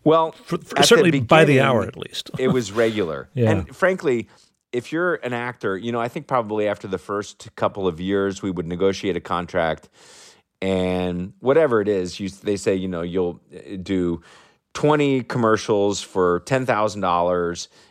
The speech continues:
Speaker 1: and, uh, you do them over the course of six months or twelve months, whatever it is. That's steady, predictable pay. That's very unusual as you're an up-and-coming actor. So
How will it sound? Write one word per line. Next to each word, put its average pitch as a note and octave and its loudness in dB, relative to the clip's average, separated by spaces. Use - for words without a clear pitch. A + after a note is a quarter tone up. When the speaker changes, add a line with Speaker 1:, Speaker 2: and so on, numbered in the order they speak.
Speaker 1:
and, F2+ -4
uh, F2 -2
you F#2 -4
do A2+ -2
them G#2+ -2
over G2 2
the F2 -4
course G#2 0
of F2 0
six - -2
months F2+ -4
or D#2+ -2
twelve G#2 2
months, F#2 -4
whatever F#2 4
it F2+ 4
is. E2+ 0
That's - -2
steady, C#3+ 0
predictable G#2+ 0
pay. D2+ -4
That's - -2
very A2+ 2
unusual F#2+ -2
as E2 -6
you're F2+ 0
an F2 -8
up-and-coming E2 -4
actor. C#2 -10
So G2+ 2